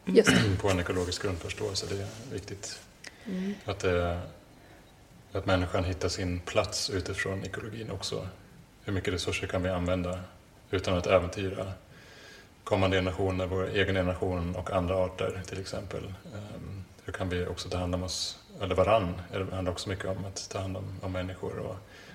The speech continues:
Speaker 2: vad är det som människor mår bra av och vad är det vi inte mår bra av? Jag tror med, med grundbehoven. Hur kan vi täcka dem på ett hållbart sätt? Eh,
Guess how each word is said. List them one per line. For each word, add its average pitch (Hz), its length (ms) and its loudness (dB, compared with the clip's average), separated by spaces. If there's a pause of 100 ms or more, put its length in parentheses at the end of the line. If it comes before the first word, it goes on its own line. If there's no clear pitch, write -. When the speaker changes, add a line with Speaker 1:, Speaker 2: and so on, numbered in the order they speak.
(120)
Speaker 2:
vad 101 160 2
är 90 40 2
det 90 100 -4
som 92 340 -4 (1000)
människor 95 300 4
mår 90 120 4
bra 101 180 4
av 92 200 2 (340)
och 92 260 -6 (100)
vad 101 60 -4
är 95 40 -4
det 95 120 -6
vi 98 60 -4
inte 87 180 -6
mår - 80 -6
bra 95 160 -4
av? - 160 -2
Jag 98 80 -6
tror 95 160 6
med, 90 180 4
med 90 300 -2
grundbehoven. 92 720 0 (180)
Hur 98 140 -2
kan 92 120 4
vi 92 60 6
täcka 95 260 0
dem 90 140 2
på 87 120 -2
ett 85 80 -4
hållbart 98 280 -6
sätt? - 380 -6 (560)
Eh, 90 220 -6